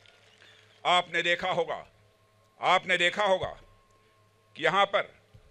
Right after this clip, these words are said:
किस तरीके से टूरिस्ट की संख्या तेजी के साथ बढ़ी है। जाकर देखना हो तो श्रीनगर में जाकर देखिए, यहां पर लगभग पैंतीस वर्षों तक कभी ताजिया नहीं निकला था।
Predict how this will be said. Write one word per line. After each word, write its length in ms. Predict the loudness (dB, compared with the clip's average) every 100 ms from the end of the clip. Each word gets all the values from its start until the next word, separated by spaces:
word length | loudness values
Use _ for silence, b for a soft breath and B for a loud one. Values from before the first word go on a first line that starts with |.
| _ _ _ _ _ -2
किस 240 | -2 2
तरीके 340 | 2 2 0
से 160 | 0 0
टूरिस्ट 440 | -2 -2 -2 -4
की 80 | -8
संख्या 340 | -8 -6 -4 -4
तेजी 300 | -4 -8 -6
के 120 | -6
साथ 200 | -6 -8
बढ़ी 260 | -8 -12
है। 140 | -14 -20 b b _ _ _ -6
जाकर 400 | 0 0 0 -2
देखना 300 | -2 0 0
हो 160 | 0
तो 120 | -2 -4
श्रीनगर 460 | -4 -2 -2 -2
में 120 | -2
जाकर 320 | -2 -2 -4 -6
देखिए, 340 | -8 -12 -20 _ _ _ _ _ _ _ _ _ _ _ _ _ -6
यहां 280 | 0 2 2
पर 160 | 2
लगभग 280 | 0 0 0
पैंतीस 520 | 0 0 0 -2 -4
वर्षों 260 | -2 -2 -4
तक 240 | -4 -4
कभी 140 | -4 -4
ताजिया 440 | -4 -2 0 0
नहीं 180 | 0 -4
निकला 260 | -6 -10 -12
था। 200 | -14